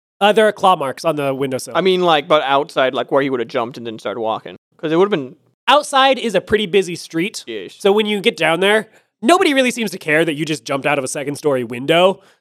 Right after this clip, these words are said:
Speaker 1: Like, it's, uh, stuff happens. Nobody really gives that a second thought. But it looks like if there had been any tracks, they've been covered already.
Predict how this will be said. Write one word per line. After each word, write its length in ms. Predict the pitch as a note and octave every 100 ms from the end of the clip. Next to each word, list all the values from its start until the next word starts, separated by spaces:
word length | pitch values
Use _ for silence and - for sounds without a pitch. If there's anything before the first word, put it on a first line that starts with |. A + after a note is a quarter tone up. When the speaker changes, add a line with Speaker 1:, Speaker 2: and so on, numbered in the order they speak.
| -
Speaker 1:
Like, 240 | D#3 C#3 E3
it's, 300 | D3+ - C#3+
uh, 340 | B2 A#2+ B2 A#2 _ -
stuff 260 | - G3
happens. 560 | - G2+ - F#2+ - - _ _ _ _ -
Nobody 280 | F3+ E3+ D3
really 160 | C#3+
gives 140 | C3+ B2+
that 120 | C3
a 20 | A#2+
second 220 | B2 A#2
thought. 200 | A#2 A2+
But 140 | G#3
it 60 | A#3
looks 180 | A#3 A#3
like 180 | A#3 -
if 140 | G3
there 120 | G3 D#3+
had 220 | D3+ D#3
been 140 | F3+ F3
any 160 | F3
tracks, 440 | F#3 E3+ F3 - D#3+
they've 260 | D3 D3+ B2
been 140 | C3
covered 300 | B2+ A2+ A2
already. 400 | G#2 G2+ G2